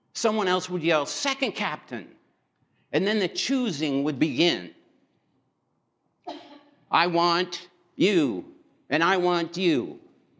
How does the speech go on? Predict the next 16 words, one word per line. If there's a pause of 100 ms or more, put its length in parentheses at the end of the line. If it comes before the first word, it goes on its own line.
(600)
And
the
first
two
or
three
choices
are
wonderful.
They're
easy
because
why? (680)
There's
merit (400)
involved.